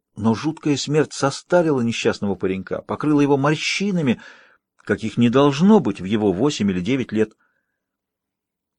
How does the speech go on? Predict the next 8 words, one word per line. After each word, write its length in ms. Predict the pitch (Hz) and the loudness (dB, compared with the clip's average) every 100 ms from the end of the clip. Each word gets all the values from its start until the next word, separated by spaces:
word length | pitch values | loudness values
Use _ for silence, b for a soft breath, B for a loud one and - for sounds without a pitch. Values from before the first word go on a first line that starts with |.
| _ | _
Пока 280 | 104 104 151 | 0 4 4
Жерар 320 | 135 139 131 | 6 6 6
готовил 440 | 98 117 117 107 104 | 4 4 6 6 6
ножи, 420 | 110 110 175 202 - _ _ _ _ _ _ _ | 6 4 0 -2 -6 _ _ _ _ _ _ _
Мартин 520 | 90 107 180 185 196 - | -2 2 2 2 0 0
осмотрел 540 | 123 123 123 120 165 | -2 2 0 2 0
тело 320 | 156 135 151 139 | 0 2 2 2
внимательнее. 760 | 113 151 113 - - - - | -2 -2 -2 -4 -12 -16 -18